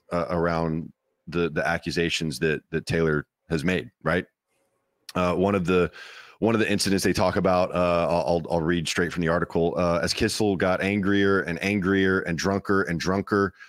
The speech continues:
uh, one of his former partners said that she tried to figure out what to do. She tried calming him down,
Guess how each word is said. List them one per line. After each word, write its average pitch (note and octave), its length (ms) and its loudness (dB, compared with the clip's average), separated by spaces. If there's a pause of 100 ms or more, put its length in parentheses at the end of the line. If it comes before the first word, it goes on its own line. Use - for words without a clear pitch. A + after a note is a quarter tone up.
(240)
uh, D#2+ 100 -2
one G2 180 0
of G2 60 2
his F#2 100 0
former F#2+ 240 0
partners F#2+ 460 0
said F2+ 260 2
that F2 100 0
she G2 200 -2
tried F#2 380 0
to F#2 60 -2
figure F#2 360 0
out F2 100 0
what F2 160 -2
to - 80 -10
do. G2+ 240 0
She F#2+ 160 -2
tried F2+ 280 -2
calming F2 260 -2
him D#2 100 -2
down, G#2+ 380 0